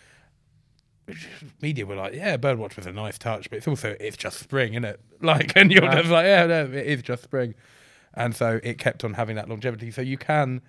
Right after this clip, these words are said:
Speaker 1: you can force yourself into a corner a little bit with a time where you sometimes don't have to.
Speaker 2: Yeah.
Speaker 1: Um,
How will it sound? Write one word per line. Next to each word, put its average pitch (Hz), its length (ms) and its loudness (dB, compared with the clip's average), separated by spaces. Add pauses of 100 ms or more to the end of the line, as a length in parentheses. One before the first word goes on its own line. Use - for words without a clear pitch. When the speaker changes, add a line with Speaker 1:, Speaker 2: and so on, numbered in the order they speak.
(560)
Speaker 1:
you 127 100 -4
can 143 260 2
force 131 380 -2
yourself 113 380 -6
into 107 200 -8
a 104 60 -12
corner 113 340 -4
a 104 40 -8
little 101 160 -12
bit 107 140 -12
with 104 80 -10
a 104 40 -10
time 107 300 -12
where 110 100 -14
you 107 80 -14
sometimes 107 520 -14
don't 110 320 -12
have 110 260 -14
to. 104 280 -18 (240)
Speaker 2:
Yeah. 123 260 -2 (380)
Speaker 1:
Um, 107 640 -6